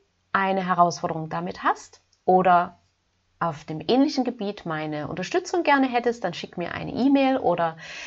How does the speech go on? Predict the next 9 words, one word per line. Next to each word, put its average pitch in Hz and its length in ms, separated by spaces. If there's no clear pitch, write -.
geh 262 140
in 262 100
die 254 140
Shownotes 247 720
auf 196 260
mein, 160 720
auf 165 140
den 165 120
Link, 285 300